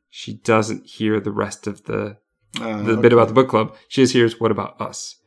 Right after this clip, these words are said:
Speaker 2: Hmm.
Speaker 1: So I'm not sure in the movie if it's, if it's even really there, or if I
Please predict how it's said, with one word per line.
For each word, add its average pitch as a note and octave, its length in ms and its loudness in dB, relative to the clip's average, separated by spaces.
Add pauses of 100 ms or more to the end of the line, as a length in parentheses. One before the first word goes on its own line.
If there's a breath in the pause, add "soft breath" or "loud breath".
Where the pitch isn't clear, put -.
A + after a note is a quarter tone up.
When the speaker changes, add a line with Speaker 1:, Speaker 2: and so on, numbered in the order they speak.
Speaker 2:
Hmm. A#2 320 -6 (180 soft breath)
Speaker 1:
So B2+ 360 2
I'm C#3+ 200 6
not E3 240 2
sure C#3+ 540 -2
in B2 180 2
the A#2+ 80 0
movie A#2 380 0
if G2 80 -14
it's, - 260 -18
if G#2+ 140 -6
it's A2 120 -6
even A2 240 0
really A#2 280 6
there, D#3+ 340 0
or A#2+ 140 2
if A2 100 -2
I G#2 440 0